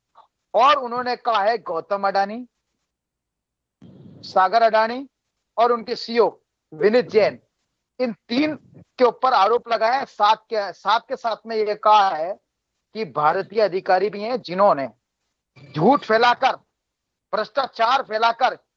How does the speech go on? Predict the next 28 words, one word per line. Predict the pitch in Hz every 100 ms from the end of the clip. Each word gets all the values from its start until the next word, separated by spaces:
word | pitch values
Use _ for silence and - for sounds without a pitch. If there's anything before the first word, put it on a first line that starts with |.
| _ _ _ _ _ _
इक्कीस | - _ 262 277 -
हजार | 160 143 202 262
करोड़ | 247 220 214 220
का | 214 247
घोटाला | 254 190 185 214 214 226
किया | - 208 233
है। | 262
कोई | 269 269
सौ | - 233
दो | 226 233
सौ | 226 247
रुपए | 233 247
का | 240 247
घोटाला | 190 214 233 240
नहीं | 233 262
है। | 240 - _ _ 190
आज | 226 262 -
इक्कीस | 202 - 302 285
हजार | 196 147 180 220 254
करोड़ | 226 226 254
रुपए | 233 - 202
के | 277
घोटाले | 247 175 170 180 185 214
के | 277
आरोप | 226 196 240 247
लगे, | 208 214 226 240
तो | 262 _ _ 269
क्या | 254 285 302